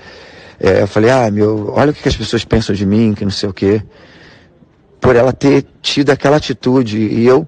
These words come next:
por entender inglês, eu entendi perfeitamente o que ela falou. Ninguém me contou, eu estava ouvindo. O, o que ela não sabia é que eu sa-, <laughs> é que eu sabia falar inglês, cara. Entendi tudo que ela falou pro cara.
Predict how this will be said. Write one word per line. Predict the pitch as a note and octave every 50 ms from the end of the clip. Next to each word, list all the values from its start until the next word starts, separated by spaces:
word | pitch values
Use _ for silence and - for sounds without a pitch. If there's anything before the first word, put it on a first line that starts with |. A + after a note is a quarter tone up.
| _ -
por | - - C#3
entender | C3+ C#3+ - B2+ A#2+ A#2+ C3
inglês, | A#2+ A2+ A2+ A#2+ C3+ C#3+ C3
eu | C3+
entendi | B2 - C3+ C3 A#2+ D3 D3+
perfeitamente | _ _ - - F3 F3+ G3 - - - - - - D3 E3+ - - D3+ C3+ B2+ B2+ C3 C#3 -
o | -
que | -
ela | C3+ C#3
falou. | C3+ - B2+ C#3 B2+ A2+ A2+ - _ - - - - - - _ -
Ninguém | A#2+ B2+ C3 D#3 F3
me | F3+ E3
contou, | - C3 B2+ B2 - G#2+ F#2+ F#2 F2+
eu | - A2+
estava | A#2+ - - C3+ C#3 C#3+ D#3+
ouvindo. | D#3 B2 A2+ B2 C3+ C#3 C3+ G#2 F#2+ F#2 - _ _ _ _ _ _ _ _ _ _ _ _ _ _ _ _ _
O, | - - D#3+ - - A3 - - -
o | - A2
que | - -
ela | C#3+ D#3 D#3
não | D#3 D3+
sabia | - - B2 A2 A2 C3 D3 D#3 D#3
é | D3+
que | -
eu | -
sa-, | - - - - - - _ _ _ - - -
<laughs> | - _ _ - - - - -
é | - -
que | -
eu | F3
sabia | D3+ - - C#3 D3 C#3
falar | - - C#3 D3+
inglês, | D#3 D3 C#3+ C#3+ C#3+ D3 D3 C3+ -
cara. | - A2+ A2 G#2+ G#2+ A2
Entendi | A#2+ B2+ C#3+ C#3 C#3 B2+ D3 E3+
tudo | - _ - F3 F3 D#3+ E3
que | - C3+
ela | B2+ A2+
falou | - B2 A2+ A2+
pro | - -
cara. | - G2+ G#2+ G#2 G2 G#2